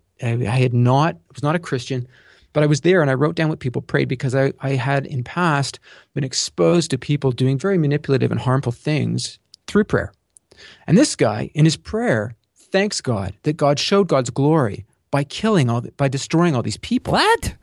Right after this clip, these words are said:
Speaker 1: I'm, I am, and this is the only time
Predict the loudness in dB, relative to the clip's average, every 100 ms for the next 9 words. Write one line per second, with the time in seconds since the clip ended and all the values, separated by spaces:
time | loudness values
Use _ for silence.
0 | -20 _ -20 _ -6 -2 -2 -2 0 2
1 | 4 0 -4 -16 -20 -20 _ _ _ -2
2 | -2 0 -4 -4 -4 0 2 2 0 0
3 | 0 0 -2 -8